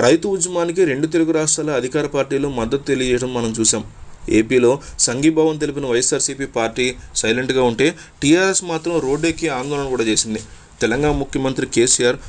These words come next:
ఒక అడుగు ముందుకు వేసి కేంద్రంపై విమర్శల వర్షాన్ని కురిపించారు. ఇటువంటి వాతావరణంలో కేసీఆర్ ఢిల్లీ టూర్లో ప్రధాని మోడీతో పాటు కేంద్ర హోంమంత్రి అమిత్ షాతో మరికొంతమంది కేంద్ర మంత్రులతో భేటీ కావడం సంచలనంగా మారింది.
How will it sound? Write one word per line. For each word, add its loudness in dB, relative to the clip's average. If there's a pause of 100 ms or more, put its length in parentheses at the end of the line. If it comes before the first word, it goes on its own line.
(160)
ఒక 0
అడుగు 2
ముందుకు -2
వేసి 0
కేంద్రంపై -2
విమర్శల -2
వర్షాన్ని -2
కురిపించారు. -2 (480)
ఇటువంటి 2
వాతావరణంలో 2
కేసీఆర్ 2
ఢిల్లీ 2
టూర్లో -2 (260)
ప్రధాని 2
మోడీతో 2
పాటు 0
కేంద్ర 0
హోంమంత్రి -2
అమిత్ 0
షాతో -2
మరికొంతమంది -2
కేంద్ర -2
మంత్రులతో 0
భేటీ 2
కావడం 2 (220)
సంచలనంగా -2
మారింది. 0